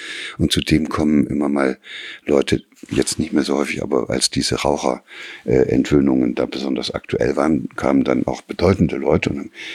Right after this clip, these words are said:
„Sie sind doch ein bedeutender Professor und ich würde gerne jetzt mit dem Rauchen aufhören.“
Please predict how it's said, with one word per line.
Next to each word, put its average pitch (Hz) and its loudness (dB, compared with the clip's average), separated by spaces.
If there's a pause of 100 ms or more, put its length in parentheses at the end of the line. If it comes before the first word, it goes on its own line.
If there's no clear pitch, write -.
(240)
„Sie 65 0
sind - 0
doch 62 0
ein 60 0
bedeutender 64 0
Professor 65 0
und - -2
ich - -2
würde 69 -2
gerne 71 0
jetzt - -4
mit - -2
dem 78 0
Rauchen 76 2
aufhören.“ - -6